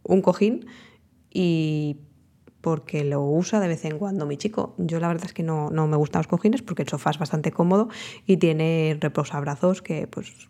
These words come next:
no me hace falta cojín, pero no sé, vamos a analizar cómo simplificar, ¿no? esa, esa decoración, esa, lo que tenemos en el salón sin perder la personalidad, claro, pues tampoco es plan que esté todo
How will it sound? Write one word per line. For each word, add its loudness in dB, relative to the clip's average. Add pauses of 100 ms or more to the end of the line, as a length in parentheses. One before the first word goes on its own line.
(140)
no 0
me -4
hace -10
falta -8
cojín, 0 (580)
pero 4 (380)
no 4
sé, 0
vamos 4
a 6
analizar 4
cómo 4
simplificar, 2
¿no? 2
esa, 0
esa 0
decoración, 2
esa, -4 (380)
lo 0
que 0
tenemos 0
en 4
el 4
salón 4
sin 6
perder 0
la 0
personalidad, -2
claro, -2
pues -18
tampoco -6
es -10
plan -6
que -8
esté -4
todo -4